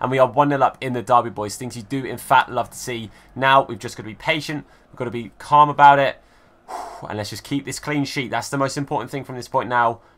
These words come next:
No goals conceded, boys. Oh, they've won the ball quite high up the pitch here, and they're recycling it around very, very quickly. I think that's Kearney's played a through ball. Thankfully, it has just gone off, and with not too long left on the clock, I am actually gonna make a change here, and I'm gonna take off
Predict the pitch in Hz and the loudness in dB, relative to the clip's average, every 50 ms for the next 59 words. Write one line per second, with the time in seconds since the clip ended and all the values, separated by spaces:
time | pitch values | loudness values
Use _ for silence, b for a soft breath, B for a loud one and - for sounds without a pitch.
0 | b - 110 120 120 123 - 123 123 117 - - 123 117 - 117 104 98 95 - | b -6 -2 -2 -2 0 2 0 0 0 -2 -8 -12 -10 -10 -10 -10 -10 -10 -8
1 | - 92 87 82 - - - - _ _ _ _ _ _ _ _ _ _ _ _ | -8 -10 -10 -10 -14 -18 -20 -20 _ _ _ _ _ _ _ _ _ _ _ _
2 | _ - - 98 98 98 98 101 98 117 160 185 190 196 - 196 196 175 - - | _ -16 -12 -10 -8 -8 -8 -8 -4 -4 -4 -4 -4 -6 -6 -6 -8 -8 -4 -2
3 | 190 175 165 165 180 165 156 139 147 - - 175 - - - - 90 87 92 98 | 0 0 4 4 4 4 4 0 -6 -10 -12 -12 -12 -12 -14 -14 -12 -12 -12 -14
4 | b b b b _ 120 123 131 131 151 151 - - 180 185 185 196 185 170 143 | b b b b _ -6 -6 -6 -6 -6 -4 0 0 0 0 0 -4 -6 -4 0
5 | 147 147 143 131 104 123 147 160 170 151 143 147 139 139 - 151 - - 117 104 | 0 0 0 0 -2 0 0 0 0 0 0 -2 -2 -2 -6 -10 -12 -10 -12 -10
6 | 101 147 147 135 131 - - - - 147 156 151 135 - 139 120 110 - - 139 | -10 -10 -10 -10 -10 -10 -8 -2 0 0 0 0 -2 -6 -8 -8 -8 -10 -10 -10
7 | 123 117 110 104 - 160 156 135 120 - 120 107 101 98 B B B B B B | -10 -10 -12 -6 -4 -4 -4 -4 -8 -10 -10 -10 -10 -10 B B B B B B
8 | 131 135 - - 135 131 113 - - 120 - - 107 113 110 - 113 117 123 123 | -10 -8 0 0 0 0 0 -4 -10 -12 -10 -8 -6 -6 -6 -6 -6 -8 -4 -2
9 | 143 143 156 180 180 170 - - 208 202 190 196 185 175 170 180 156 - - - | -2 0 2 0 0 0 -2 -6 -6 -2 0 0 0 2 2 2 2 2 -4 -12
10 | B B B B B - 156 165 151 143 147 - 165 147 - - - 120 135 151 | B B B B B -2 -2 -2 -2 -4 -4 0 2 2 2 0 -2 -2 -2 0
11 | 165 180 180 - - 185 170 165 156 - 151 - 160 156 160 156 143 - 135 107 | 0 -2 -4 -4 -6 -4 -4 -4 -4 -4 -6 -4 -4 -4 -4 -6 -8 -6 -4 -4
12 | - 107 113 123 135 156 147 - 175 - - - 170 156 - - - 151 131 104 | -2 0 2 2 2 0 0 -6 -8 -8 -6 -6 -6 -6 -4 -4 0 2 2 2
13 | 101 - - | 0 -4 -12